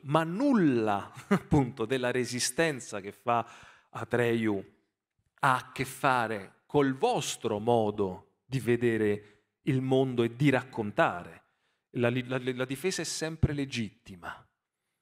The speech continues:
Affondare le navi che salvano vite, considerare invasori e nemici tutti coloro che sbarcano disperati.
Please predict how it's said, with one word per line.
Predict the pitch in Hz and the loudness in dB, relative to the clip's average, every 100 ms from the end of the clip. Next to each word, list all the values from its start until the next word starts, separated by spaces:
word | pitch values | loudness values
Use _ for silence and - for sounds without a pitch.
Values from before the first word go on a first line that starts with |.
| _ _ | _ _
Affondare | 139 139 147 143 143 170 175 170 | -4 -4 -4 -4 2 4 4 2
le | 151 | 2
navi | 139 139 147 147 | 2 2 0 -2
che | 135 | -6
salvano | - 139 135 131 127 | -4 -2 -2 -2 -2
vite, | 120 120 98 - 90 85 85 _ _ _ _ | -2 -4 -6 -10 -14 -14 -20 _ _ _ _
considerare | - 151 147 170 151 147 170 175 170 | -2 0 0 -2 2 2 2 -2 -2
invasori | 151 139 135 131 160 170 160 | -2 0 0 2 4 4 2
e | |
nemici | 147 139 143 170 175 - 151 147 143 - _ _ _ - | 2 0 2 2 0 -2 0 -2 -2 -12 _ _ _ -10
tutti | 165 - 160 | -10 -8 -10
coloro | - 143 147 147 139 135 135 - _ _ _ _ _ _ | -2 4 6 6 4 2 -2 -14 _ _ _ _ _ _
che | - 135 127 - 139 | -4 0 0 -2 -6
sbarcano | 120 135 139 139 - 139 131 127 123 - - | 0 2 2 0 -4 -4 2 2 2 -2 -8
disperati. | 127 135 - - 131 117 98 92 - 92 | -2 0 0 2 2 2 -2 -6 -8 -12